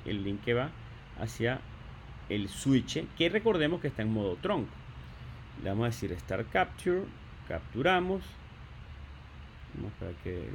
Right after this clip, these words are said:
Wireshark se ejecute. Y vamos a realizar el mismo ping que hicimos ahorita. ¿A quién? Hacia host tres.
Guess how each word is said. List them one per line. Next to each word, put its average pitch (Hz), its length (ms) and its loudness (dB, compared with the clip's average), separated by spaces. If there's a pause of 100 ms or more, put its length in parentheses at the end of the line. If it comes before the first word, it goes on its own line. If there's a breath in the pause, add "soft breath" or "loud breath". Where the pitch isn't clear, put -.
Wireshark 90 380 -4
se - 100 -6
ejecute. 185 540 0 (800)
Y 185 140 4
vamos 143 220 6
a 139 60 4
realizar 127 360 2
el 131 80 6
mismo 170 320 4
ping 131 220 4
que 127 100 -2
hicimos 110 280 0
ahorita. - 300 -4 (1120)
¿A 104 100 4
quién? 196 300 4
Hacia 143 300 0
host 113 320 0 (1400)
tres. - 360 0